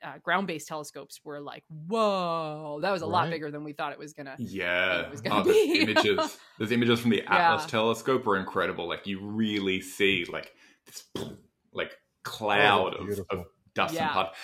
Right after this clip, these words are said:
Speaker 3: That would actually be really interesting to see if you, you know, we sent a mission back there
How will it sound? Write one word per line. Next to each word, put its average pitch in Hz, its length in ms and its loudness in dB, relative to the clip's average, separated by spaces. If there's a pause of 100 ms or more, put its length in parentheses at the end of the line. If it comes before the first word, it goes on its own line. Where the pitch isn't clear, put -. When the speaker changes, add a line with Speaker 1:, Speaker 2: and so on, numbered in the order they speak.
(220)
Speaker 3:
That 131 140 6
would 185 80 6
actually 185 160 4
be 113 80 6
really 101 280 2
interesting 98 360 -6
to 85 100 -6
see 107 320 0
if - 120 -8
you, - 160 -12
you - 80 -8
know, 92 60 -8
we 90 80 -10
sent 101 220 -6
a 101 40 -8
mission 95 320 -8
back 90 220 -2
there 92 320 -4